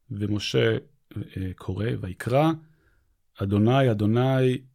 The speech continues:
אל רחום וחנון, ארך אפיים ורב חסד ואמת, נוצר חסד", וכולי וכולי. שבהמשך,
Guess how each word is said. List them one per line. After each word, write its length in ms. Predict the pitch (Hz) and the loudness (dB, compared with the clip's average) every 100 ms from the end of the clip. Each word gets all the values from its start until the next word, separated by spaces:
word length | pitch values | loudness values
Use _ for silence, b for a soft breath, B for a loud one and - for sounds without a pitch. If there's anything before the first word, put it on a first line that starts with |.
| - | 2
אל 200 | 120 120 | 4 4
רחום 440 | 107 95 - 123 107 | 0 -4 0 2 0
וחנון, 840 | 101 101 104 127 131 120 110 98 110 - | -4 -2 0 2 2 2 -2 -4 -10 -6
ארך 280 | 104 101 - | -4 -4 -8
אפיים 480 | - 123 127 110 101 | 0 2 2 2 0
ורב 240 | 95 92 | -4 -10
חסד 360 | - 127 127 107 101 | -2 -2 0 -4 -4
ואמת, 480 | 95 98 120 135 127 - - | -4 -2 0 0 -2 -6 -8
נוצר 280 | - - | -6 -4
חסד", 440 | 110 147 143 123 113 | -2 -2 -2 -2 -4
וכולי 220 | - 117 | -4 -4
וכולי. 280 | 110 - - - _ _ _ _ _ | -4 -12 -16 -16 _ _ _ _ _
שבהמשך, 1200 | - 101 95 - - 110 107 107 - 196 190 - | -14 -8 -8 -10 -8 -2 0 0 0 0 -2 -10